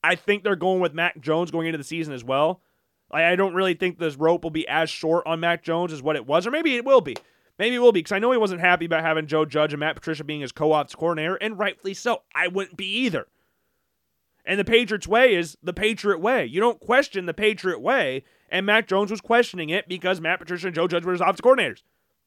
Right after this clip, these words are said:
Now he's got Bill O'Brien back. So we'll see how that works out. And Kenny Pickett, again, I think Kenny Pickett's solid. I think he does a lot of good things. I think the game doesn't look too fast for him.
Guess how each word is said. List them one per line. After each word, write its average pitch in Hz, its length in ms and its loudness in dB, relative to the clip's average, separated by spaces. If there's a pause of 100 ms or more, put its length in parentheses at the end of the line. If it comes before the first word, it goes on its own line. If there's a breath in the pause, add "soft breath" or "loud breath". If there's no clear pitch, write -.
(380)
Now 165 140 -2
he's 196 80 0
got 196 160 2
Bill 214 140 4
O'Brien 233 360 0
back. 131 300 -6 (260)
So 175 260 2
we'll 180 140 0
see 202 160 -2
how 214 80 2
that 214 180 4
works 208 220 2
out. 196 80 4
And - 80 -4
Kenny 220 220 -2
Pickett, 202 260 -2
again, 165 380 -2 (640)
I 190 80 4
think 220 140 4
Kenny 208 160 -2
Pickett's 185 260 0
solid. 160 340 2 (240)
I 160 100 0
think 185 160 2
he 185 60 -6
does 185 180 0
a 180 40 -2
lot 175 200 4
of 185 60 0
good 175 140 -2
things. 180 160 -2
I 175 60 -4
think 185 180 -4
the 180 60 -6
game 180 260 -2
doesn't 165 180 -10
look 175 140 -6
too 170 160 -8
fast 160 340 0
for 110 140 -10
him. - 80 -18